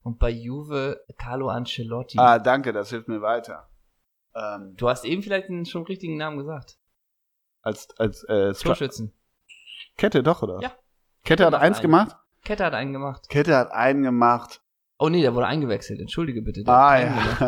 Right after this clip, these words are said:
Speaker 1: gemacht.
Speaker 2: <laughs> Wer hat denn da vorne, das war trotzdem, muss aber grob die Romeo-Zeit gewesen sein.
Speaker 1: Ja, Romeo war ein bisschen später.
Speaker 2: Sag mal, hat nicht, ich, jetzt versuche ich mal einen Sch-, Schuss in den nackten Wald.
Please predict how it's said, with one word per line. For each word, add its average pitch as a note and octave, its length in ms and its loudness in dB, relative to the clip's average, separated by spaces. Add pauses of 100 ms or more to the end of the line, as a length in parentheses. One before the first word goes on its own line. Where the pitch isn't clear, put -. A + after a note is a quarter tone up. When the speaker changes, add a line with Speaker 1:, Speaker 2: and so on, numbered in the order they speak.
(180)
Speaker 1:
gemacht. G#2 100 -6
Speaker 2:
<laughs> A2+ 800 -20
Wer A2 160 -6
hat C#3+ 120 -8
denn B2+ 140 -4
da A#2 140 2
vorne, C#3+ 640 2
das A#2+ 220 -2
war C3 100 4
trotzdem, E3+ 460 0
muss F#3 200 -2
aber D3 200 2
grob - 320 2
die D#3 100 -2
Romeo-Zeit C#3 1040 0
gewesen B2 840 -4
sein. A#2 340 0
Speaker 1:
Ja, A#2 140 -14
Romeo B2 280 -6
war B2+ 100 -4
ein A#2 60 -8
bisschen A#2+ 360 -8
später. G#2 480 -10 (200)
Speaker 2:
Sag G#2+ 160 -6
mal, A2 160 -4
hat - 140 -12
nicht, C#3+ 240 2 (880)
ich, - 180 -8 (340)
jetzt B2 360 -2 (180)
versuche C3+ 300 4
ich C#3 60 6
mal C3 100 8
einen A#2+ 80 6
Sch-, - 240 -6
Schuss - 380 2
in C#3 80 4
den C3 80 8
nackten C3 340 2
Wald. G#2 300 2